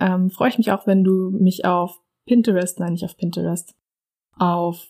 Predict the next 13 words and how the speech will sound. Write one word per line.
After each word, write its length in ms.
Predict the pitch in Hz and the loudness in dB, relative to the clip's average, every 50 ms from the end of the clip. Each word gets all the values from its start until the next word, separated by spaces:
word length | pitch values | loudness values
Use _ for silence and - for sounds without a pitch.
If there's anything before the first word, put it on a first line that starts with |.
| _ - | _ -6
auf 160 | 208 185 - | -4 -2 0
Pinterest 340 | - 302 294 294 277 277 - | 2 2 4 4 2 2 2
bin 120 | 220 208 | 2 2
ich 100 | 202 208 185 | 2 2 -2
aber 180 | 175 175 - | -2 0 0
auch, 200 | 147 160 170 - - 214 269 - - - - - - _ | 0 -2 -2 -2 -2 -2 -2 -4 -8 -12 -16 -18 -20 _
<laughs> 540 | _ _ - - - - - - - - - | _ _ -20 -20 -20 -20 -20 -18 -10 -4 0
aber 260 | 202 196 196 196 - | 2 4 4 4 4
auf 180 | 180 190 - | 4 2 2
Instagram 580 | - 226 226 - 220 208 185 185 185 185 185 185 | 2 2 2 2 0 0 0 0 0 0 0 0
oder 200 | 185 180 175 - | 0 0 0 -2
auf 120 | - - | -4 -4
Facebook, 680 | - 254 262 269 - - - 214 202 202 202 - - - | -4 -2 -2 -4 -4 -4 -4 -4 -4 -4 -6 -10 -16 -12